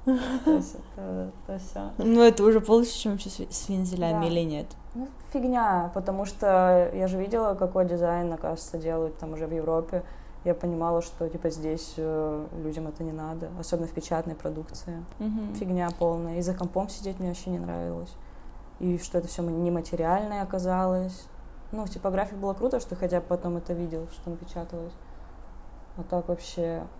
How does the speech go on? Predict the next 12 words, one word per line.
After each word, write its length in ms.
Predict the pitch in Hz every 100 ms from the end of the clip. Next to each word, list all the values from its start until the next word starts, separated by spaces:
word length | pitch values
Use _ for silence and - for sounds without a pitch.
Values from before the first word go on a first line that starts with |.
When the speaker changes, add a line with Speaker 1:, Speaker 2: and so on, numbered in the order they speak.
| - -
Speaker 1:
это 180 | 185 202
ад. 240 | 175 165 - - - - - - - -
Speaker 2:
Сложно 460 | - - 233 220 208
тебе, 260 | 208 190
то 120 | 190 185
есть, 260 | 180 175
мне 260 | 214 220 240
просто 380 | 220 226 226 220
очень 360 | 214 214 190
сложно 800 | - - 190 185 185 180 175 170 - - -
с 80 | 185
дизайном 640 | 196 196 202 208 202